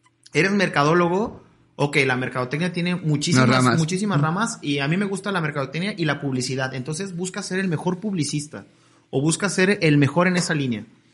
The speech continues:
Speaker 1: Y se vale querer cambiar de, de rol, o, pero va a ser paulatino.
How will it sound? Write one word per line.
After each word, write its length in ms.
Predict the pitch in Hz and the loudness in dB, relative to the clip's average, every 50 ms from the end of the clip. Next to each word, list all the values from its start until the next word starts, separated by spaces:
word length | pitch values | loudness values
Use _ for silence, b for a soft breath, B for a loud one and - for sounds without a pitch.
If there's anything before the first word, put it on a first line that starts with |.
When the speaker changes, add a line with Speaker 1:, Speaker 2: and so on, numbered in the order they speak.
| b b b b _ | b b b b _
Speaker 1:
Y 140 | - 170 156 | 0 2 4
se 140 | - 185 165 | 4 4 4
vale 320 | 156 160 170 196 226 226 | 4 4 4 4 2 2
querer 300 | - 175 156 156 156 151 | 2 2 2 2 2 0
cambiar 720 | - 180 165 156 147 139 139 135 139 147 160 165 170 165 | 0 0 0 2 2 2 2 2 2 2 2 0 -4 -6
de, 300 | 147 139 123 117 113 110 | -2 -2 0 0 0 -2
de 180 | - 117 117 110 | -4 -4 -4 -2
rol, 380 | 107 135 151 165 160 143 120 - | 0 0 2 2 2 0 -2 -4
o, 340 | 135 123 117 113 113 113 - - | -6 -4 -4 -4 -6 -8 -6 -4
pero 420 | 147 139 135 131 131 131 135 - - - _ _ _ _ _ _ - - 147 | -2 0 0 0 -2 -4 -10 -14 -16 -20 _ _ _ _ _ _ -16 -8 -8
va 200 | 147 113 143 147 | -6 -2 0 0
a 40 | 139 | 0
ser 180 | 180 185 175 | 0 -2 -2
paulatino. 600 | - 175 147 131 120 110 - 180 190 180 143 113 | -2 0 0 0 0 -2 0 0 0 0 0 -2